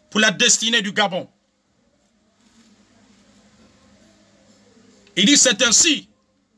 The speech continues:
lorsque tu te leveras dans l'obéissance, tu mangeras les meilleures productions du pays. Il dit, sois à ton poste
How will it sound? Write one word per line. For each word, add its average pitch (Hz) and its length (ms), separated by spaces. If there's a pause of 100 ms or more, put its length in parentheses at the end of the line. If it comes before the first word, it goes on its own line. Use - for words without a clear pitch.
(440)
lorsque 240 380
tu 285 140
te 277 60
leveras 247 360
dans 254 120
l'obéissance, 226 680 (1600)
tu 277 160
mangeras 262 460
les 254 100
meilleures 254 300
productions 233 680 (800)
du 202 180
pays. 233 540 (4000)
Il 240 120
dit, 294 120
sois 302 300
à 277 60
ton 294 180
poste - 460